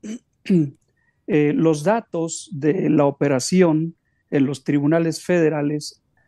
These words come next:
a propósito de este lamentable delito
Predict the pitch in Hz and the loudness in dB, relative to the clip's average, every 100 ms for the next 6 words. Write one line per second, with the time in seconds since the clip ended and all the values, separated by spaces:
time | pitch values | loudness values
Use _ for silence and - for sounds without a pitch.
0 | _ - - 143 131 165 170 160 156 151 | _ -4 0 0 4 2 2 0 2 2
1 | 156 - 160 151 135 127 123 - 139 156 | 0 2 2 4 2 2 0 0 -2 0
2 | 151 147 151 131 - 147 | -2 0 0 -2 -4 -8